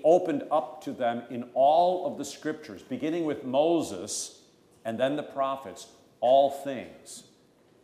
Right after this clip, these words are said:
that pertain to himself. So you think about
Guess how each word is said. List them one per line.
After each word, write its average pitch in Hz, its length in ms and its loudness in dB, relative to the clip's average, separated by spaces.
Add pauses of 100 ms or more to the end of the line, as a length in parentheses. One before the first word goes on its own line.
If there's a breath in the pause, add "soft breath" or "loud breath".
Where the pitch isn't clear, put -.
(240)
that - 180 -14
pertain 98 520 -10 (220)
to 107 100 -14
himself. 87 500 -10
So - 140 -8
you 117 100 -4
think 143 240 -8
about 110 480 -4